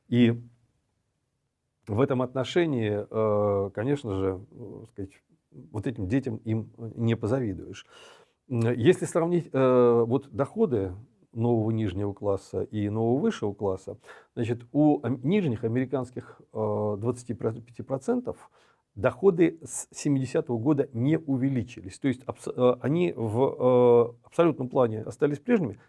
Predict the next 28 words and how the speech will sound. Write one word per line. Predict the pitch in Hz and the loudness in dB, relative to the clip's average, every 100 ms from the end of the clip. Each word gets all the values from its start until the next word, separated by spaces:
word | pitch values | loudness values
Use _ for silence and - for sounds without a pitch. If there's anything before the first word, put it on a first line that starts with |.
| _ | _
но | 113 113 | -2 -2
в | - | -2
относительном | 120 127 127 - 196 - 101 95 | -6 -6 -10 -10 -8 -6 -6 -8
они | 95 120 - | -4 -4 -2
уменьшились. | 165 165 120 - 92 92 - - - - _ 123 | -2 -4 -6 -8 -12 -14 -16 -20 -20 -20 _ 2
А, | 117 120 - | 4 2 0
а | 110 | 4
вот, | 131 123 - | 4 2 -8
э, | - 123 120 113 110 110 107 110 113 | -6 2 4 6 4 4 0 -2 -6
доходы | 110 117 131 120 | -4 -2 0 0
верхних | 113 226 220 95 | 4 2 2 -4
двадцати | 95 98 - 104 | -6 -8 -10 -14
пяти | - 113 95 104 _ _ | -14 -10 -10 -10 _ _
существенно | 113 - 143 143 123 110 - | -10 -4 -4 -4 -4 -4 -6
выросли. | - 101 101 101 - 92 - _ _ - | -6 -2 -2 -2 -8 -12 -12 _ _ 2
То | 151 | 2
есть | 113 | 2
бенефициарами | 110 123 123 123 - 135 110 98 98 | -2 0 0 -2 2 4 4 0 -4
изменений | 110 95 113 117 110 95 | -6 -2 0 0 -2 -4
последних | - 113 - 110 95 - | -8 -10 -8 -8 -8 -12
там | 92 95 110 _ | -12 -12 -14 _
сорока | - 113 113 92 90 _ - | -2 0 0 -4 -8 _ -2
лет | 143 214 - | 2 2 0
были, | 85 110 147 147 - _ - | -4 0 2 0 -6 _ 0
был | 156 | 0
вот | 120 107 | 2 -2
этот | 139 120 | -6 -6
вот, | 110 110 | -8 -8